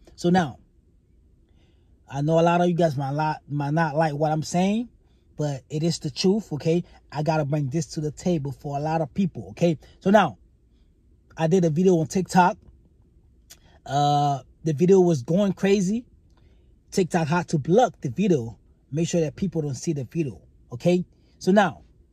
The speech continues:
I come here to let you guys know the real reason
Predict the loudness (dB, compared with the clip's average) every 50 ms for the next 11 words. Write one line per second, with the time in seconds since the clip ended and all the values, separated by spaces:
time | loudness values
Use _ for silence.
0 | _ _ _ _ _ _ _ _ _ _ _ _ _ _ -6 -6 -4 0 2 4
1 | 4 4 4 4 4 4 4 2 2 0 -2 -2 0 2 2 2 0 0 0 0
2 | 0 -2 -4 -10 -16 _ _ _ _ _ -10 -4 0 2 4 4 4 4 2 2
3 | 2 2 0 -2 -4 -4